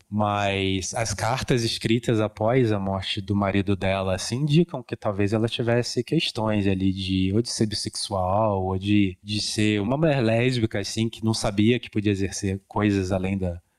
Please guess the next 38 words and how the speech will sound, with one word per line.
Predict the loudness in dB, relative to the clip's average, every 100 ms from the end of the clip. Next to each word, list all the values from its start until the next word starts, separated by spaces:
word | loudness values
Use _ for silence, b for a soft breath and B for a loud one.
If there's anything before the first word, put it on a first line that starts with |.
| _ _ _
heterossexualidade. | -4 -2 -2 -4 -4 -4 -2 -2 0 0 0 0 0 -2 -6
Então | -8 -4 -2 0
ela | 2 0
tem | -2 -4
cartas | -2 -4 -4 -2 -2 0
ali, | 2 0
né, | 0 -4
que | -8
se | -8 -6
encontram | -4 -4 -4 -4 0
dela | 2 2 2 2 -2 _ _ _
dizendo | -2 2 4 2 0 -2
que | 0
ela | -2 -2
sentia, | -2 -2 0 2 2 0
né, | -2 -4 -6 -10 _ _ _
desejo | -2 0 2 2 0
por | -2 -4
outras | -4 -4
mulheres. | -4 0 0 0 0
Não | -2
sei | -2 -2
como | -2 0
ela | 0
expressa | -2 -2 -4 -2 0
isso, | 4 4 2 -2
mas | -2 0 0 -4
tinha | -4 0 0
essa | -2
questão | -2 -2 -2 -4 0 0 2
e | 2
ela | 2 2
não | 0
sabia | 0 -2 2 2
lidar | 2 0 -2
com | -4 -2
isso, | 0 0 0 -4
assim. | -4 -6 -12